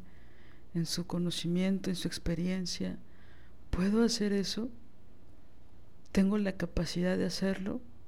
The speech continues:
¿Puedo ganarle a la misoginia que traigo? Y decir, puedo verla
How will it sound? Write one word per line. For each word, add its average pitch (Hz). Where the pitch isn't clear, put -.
¿Puedo 185
ganarle 175
a 190
la 175
misoginia 180
que 175
traigo? 196
Y 190
decir, 180
puedo 180
verla 185